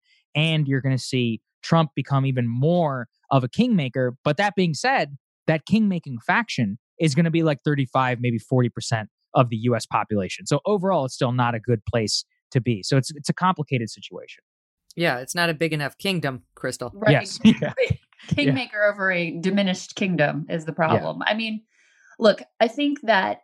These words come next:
Speaker 3: it depends a lot on whether he's actually banned from running for president again, which I think is unlikely to happen. But, you know, clearly he wanted to play this game for four years, do the reality show, will he or won't he run?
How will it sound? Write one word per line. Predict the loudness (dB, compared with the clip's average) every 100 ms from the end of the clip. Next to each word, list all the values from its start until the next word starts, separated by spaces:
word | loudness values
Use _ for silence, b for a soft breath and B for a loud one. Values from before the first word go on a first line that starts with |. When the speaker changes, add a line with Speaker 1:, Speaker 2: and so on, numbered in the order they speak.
| 0
Speaker 3:
it | 0
depends | 0 -4 -2 -2 0
a |
lot | -2 0 2 0 0
on | 0 2
whether | 2 2 0
he's | -2
actually | -2 -2 -2 -2
banned | 2 2 2
from | -2 -2
running | 0 -2 -4 -8
for | -6 0
president | 0 -2 -6 -4
again, | 0 0 0
which | -6 -6 0
I | -2
think | -2 -10
is | -12 _ _ 0
unlikely | 2 4 2 -2 -2 -2
to | 0
happen. | 0 -2 -2 -2 0
But, | 0 0 _ _ _
you | -2
know, | 0 0
clearly | -4 -6 -2 0 0
he | -2
wanted | 0 0
to | -2
play | -2 -2
this | -2
game | -4 -2 0 -2
for | -4
four | -2 2 2
years, | 2 0 2 2 0 -2
do | 0 0
the | 2
reality | 2 2 2 -2
show, | -2 0 2 0
will | -2 -2
he | 0 0
or |
won't | 0 0 0
he | -4
run? | -2 0 2 0